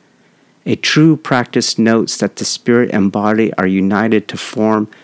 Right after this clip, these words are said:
what in ancient times was called Yamato Damashi.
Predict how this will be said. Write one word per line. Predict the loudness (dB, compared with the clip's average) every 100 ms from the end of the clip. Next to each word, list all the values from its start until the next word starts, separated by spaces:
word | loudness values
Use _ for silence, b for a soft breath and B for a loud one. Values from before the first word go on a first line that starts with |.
| B B
what | 0 2
in | 2 2
ancient | 0 0 -2 -2
times | -2 0 0 -2
was | -6
called | -4 0 0 2
Yamato | 2 2 0 -2 -4
Damashi. | -2 0 -2 -4 -4 -4 -4